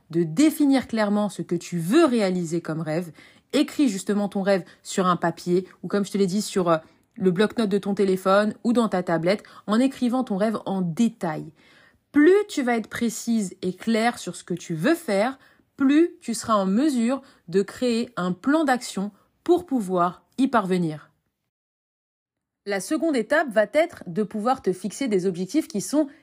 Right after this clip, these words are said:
réalisables. Et oui, c'est pas la première fois que tu m'entends te dire ça parce que sur d'autres épisodes, c'est ce que je te conseille souvent. Mais à partir du moment où tu veux prendre confiance en toi, tu veux réaliser des objectifs et que tu veux justement avancer dans ta vie, si tu ne te fixes pas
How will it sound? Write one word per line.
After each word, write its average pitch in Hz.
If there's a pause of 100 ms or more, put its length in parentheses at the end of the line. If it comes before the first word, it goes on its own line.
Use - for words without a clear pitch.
réalisables. 208 (340)
Et 302
oui, 311 (120)
c'est 202
pas 294
la 294
première 254
fois 285
que 285
tu -
m'entends 220
te 233
dire 208
ça 269
parce 190
que 202
sur 185
d'autres 214
épisodes, 226
c'est 175
ce -
que 185
je -
te 202
conseille 214
souvent. 214 (280)
Mais 202
à 208
partir 240
du 254
moment 277
où 220
tu -
veux 175
prendre 185
confiance 269
en 277
toi, 269 (200)
tu -
veux 170
réaliser 220
des 247
objectifs 262 (260)
et 175
que 190
tu 185
veux 220
justement 214
avancer 208
dans 220
ta 202
vie, 294 (220)
si -
tu 294
ne 285
te 277
fixes - (140)
pas 262